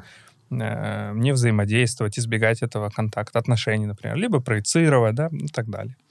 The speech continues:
Проекция, интеракция — это очень частые вещи в работе, а, потому что особенно, ну,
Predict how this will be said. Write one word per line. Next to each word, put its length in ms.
Проекция, 460
интеракция — 440
это 60
очень 280
частые 400
вещи 340
в 80
работе, 640
а, 720
потому 320
что 840
особенно, 680
ну, 160